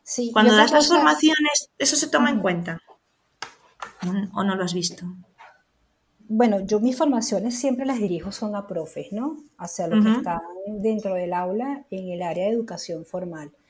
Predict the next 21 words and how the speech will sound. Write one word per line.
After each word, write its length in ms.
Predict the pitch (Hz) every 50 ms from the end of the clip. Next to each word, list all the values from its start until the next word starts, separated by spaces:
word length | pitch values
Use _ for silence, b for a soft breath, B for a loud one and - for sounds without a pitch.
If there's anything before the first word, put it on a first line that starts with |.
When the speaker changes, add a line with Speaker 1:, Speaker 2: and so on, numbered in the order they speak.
| _ _ _ _ _ _ _ _ -
Speaker 1:
Nunca 560 | - 196 190 190 196 202 208 202 - 214 214
he 60 | 220 214
trabajado, 1040 | 220 226 226 226 226 214 196 202 180 180 180 180 185 190 202 214 220 220 202 - - - -
eh, 320 | 202 175 170 170 170 165 170 165 _ - 208
aquí, 260 | 185 175 - - 185
por 160 | - 190 190
ejemplo, 720 | 208 196 190 180 170 170 - 185 190 196 202 202 208 208 208
en 160 | 196 185 175 175
España, 720 | 175 - _ - 190 180 170 170 180 190 214 240 254 254 - - _ _ _
trabajando 560 | - 208 190 180 180 170 180 170 175 196 214 220
con, 400 | - 214 196 190 185 175 175 - _ _ _ _ _ _ _ _ _ _ - - - _ _ _ _ _ _
eh, 400 | - 208 208 202 196 190 - - _ _ _ _ -
otro 340 | 220 220 220 - 247 240 240
personal 680 | 254 247 240 240 - 226 202 190 185 185 180 180 180
del 220 | 202 214 214 208
cole. 540 | _ - 220 208 180 156 143 139 147 151 - _ _ _ -
Anteriormente 840 | - 196 190 185 196 185 180 185 180 190 202 214 240 233 233 226 240
Speaker 2:
Ujú. 180 | 233 233 - _ _ - 196
Speaker 1:
lo 80 | 196
había 280 | 185 185 180 175 180 185
hecho 760 | 185 190 185 - - - 226 226 226 214 202 185 170 160 -